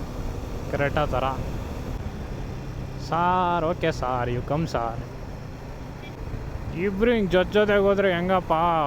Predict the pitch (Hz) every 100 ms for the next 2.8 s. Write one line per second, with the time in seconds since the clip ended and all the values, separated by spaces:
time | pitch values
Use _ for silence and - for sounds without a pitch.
0 | 135 147 175 175 175 - 156 170 165 160
1 | 151 147 - 143 143 131 143 139 143 135
2 | 131 127 131 127 135 120 127 127